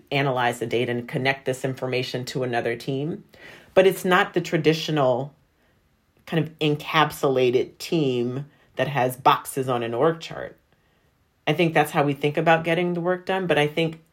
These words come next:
underlying that is this notion of a talent marketplace, right? Like, I gotta, I've,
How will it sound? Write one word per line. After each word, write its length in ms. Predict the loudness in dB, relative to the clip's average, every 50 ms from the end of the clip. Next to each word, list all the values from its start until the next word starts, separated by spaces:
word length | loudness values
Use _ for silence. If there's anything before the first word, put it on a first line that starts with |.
| _ _ _ _ _ _ _ _ _ _ 2
underlying 680 | 4 4 6 6 4 4 4 2 0 0 -2 -2 -2
that 200 | -2 -2 -2 -2
is 100 | -4 -4
this 180 | -4 -6 -4
notion 400 | -2 0 2 2 0 0 -2 -2
of 120 | -2 -2 -4
a 40 | -4
talent 360 | -4 -4 -4 -4 -4 -2 -2
marketplace, 600 | -2 -2 -2 -4 -6 -6 -8 -12 -14 -14 -16 -10 -2
right? 260 | 0 2 2 2 2
Like, 240 | 2 0 0 -2 -6 -16 -20 -20 -20 -20 _ _ 4
I 160 | 4 4 6
gotta, 400 | 6 4 4 4 4 2 2 0
I've, 260 | 0 0 -2 -4 -8